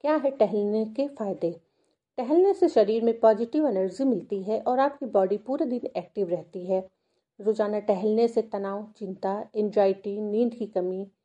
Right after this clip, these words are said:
एकाग्रता की कमी दूर होती है। टहलने का एक फ़ायदा यह भी है कि आप इसको किसी भी उम्र में और किसी भी समय कर सकते हैं। टहलने से धीरे-धीरे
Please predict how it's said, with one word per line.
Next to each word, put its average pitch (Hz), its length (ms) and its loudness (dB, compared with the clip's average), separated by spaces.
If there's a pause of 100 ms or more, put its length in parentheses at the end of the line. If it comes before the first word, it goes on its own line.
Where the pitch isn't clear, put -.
(300)
एकाग्रता 180 560 -4
की 214 160 -6
कमी 220 280 2
दूर 196 280 0
होती 220 360 -4
है। 226 180 -4 (580)
टहलने 269 400 0
का 359 140 0 (100)
एक 277 220 -2
फ़ायदा 214 380 -4
यह 247 240 2
भी 302 240 0
है 247 80 2
कि 208 240 -6
आप 190 240 -2 (680)
इसको 226 320 2
किसी 269 320 8
भी 254 200 2
उम्र 196 360 0
में 208 240 0
और 233 200 2
किसी 311 340 6
भी 254 140 -2
समय 202 300 -4 (100)
कर 202 120 2
सकते 180 380 -12
हैं। 190 220 -10 (480)
टहलने 311 400 8
से 269 140 2
धीरे-धीरे 208 640 0